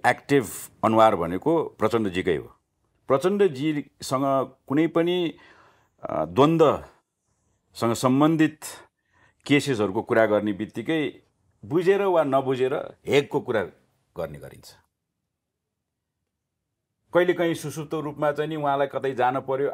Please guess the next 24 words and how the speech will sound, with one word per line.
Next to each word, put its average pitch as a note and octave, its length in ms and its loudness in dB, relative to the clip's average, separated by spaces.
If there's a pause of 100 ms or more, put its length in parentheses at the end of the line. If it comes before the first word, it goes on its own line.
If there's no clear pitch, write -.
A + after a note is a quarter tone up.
आदि A#2 220 -4
इत्यादि C3 340 -4
ठाउँ A#2+ 240 -12
छ A2+ 60 -14
भने B2 300 -6
पनि B2+ 380 -10
वेस्टर्न C#3 720 -2 (560)
मित्र C#3 200 -4
राष्ट्रहरूले B2 680 0
चाहिँ B2+ 180 -4
नि C#3 520 -8
उहाँलाई B2 320 0
स्पेसल D#3+ 580 -2
एक्सेस B2 320 -6
दिएपछि B2+ 420 -4
मात्रै B2+ 500 -4 (340)
ट्राभल B2 260 0
करिडोर्स A#2+ 500 -2
खुलेका A2+ 420 -4
कथाहरू G#2 380 -6
पनि G#2+ 160 -8
हामीले D#2+ 220 -10
सुनेका C#2 360 -18
छौँ। - 160 -20